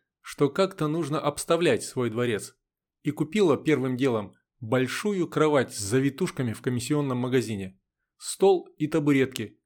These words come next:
которые немедленно обосновались на кухне. Купила она и набор кастрюль, желтеньких с красным узором. А еще Лика купила музыкальный центр, который поставила в комнате.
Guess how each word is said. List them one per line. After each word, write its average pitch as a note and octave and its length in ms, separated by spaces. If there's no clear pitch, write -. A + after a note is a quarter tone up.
которые C#3 380
немедленно C#3+ 520
обосновались B2+ 720
на B2+ 80
кухне. A2+ 420
Купила F3 400
она D3 180
и D3 160
набор D3 380
кастрюль, B2+ 580
желтеньких C#3 720
с - 120
красным C3 460
узором. A2+ 460
А C#3 120
еще D3+ 320
Лика E3+ 320
купила D3 480
музыкальный C#3 600
центр, A#2+ 400
который B2+ 420
поставила C3 540
в B2 100
комнате. G#2 480